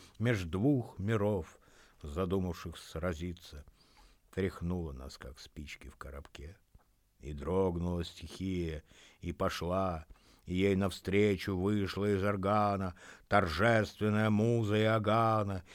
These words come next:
и чайчи раскинула крыла, огло-, огрохши от рокота и крика, сошли, чтобы натешиться сполна,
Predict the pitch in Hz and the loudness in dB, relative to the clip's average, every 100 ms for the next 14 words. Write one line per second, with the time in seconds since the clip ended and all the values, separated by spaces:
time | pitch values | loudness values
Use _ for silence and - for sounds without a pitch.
0 | - - 104 - 113 117 117 101 - 110 | -12 -6 -2 4 6 6 6 2 2 2
1 | 120 - - 113 117 110 110 107 - 117 | 2 -2 -2 2 4 4 2 0 0 4
2 | 110 113 113 101 - - - 107 104 110 | 4 4 4 0 -4 -16 -8 -4 2 4
3 | 113 120 113 110 110 107 127 113 - - | 8 6 6 4 4 8 8 6 2 0
4 | 123 - 101 101 131 117 123 113 127 120 | 2 4 4 6 6 6 2 2 2 2
5 | 110 110 123 113 107 - 127 - 104 147 | 0 2 2 0 -2 0 0 0 0 2
6 | 160 131 - 123 120 127 120 131 139 110 | 4 2 0 2 2 2 2 2 4 2
7 | 110 - 117 117 - 104 127 131 123 123 | -2 -4 -4 -4 -4 0 2 2 0 2
8 | 139 123 110 | 2 4 2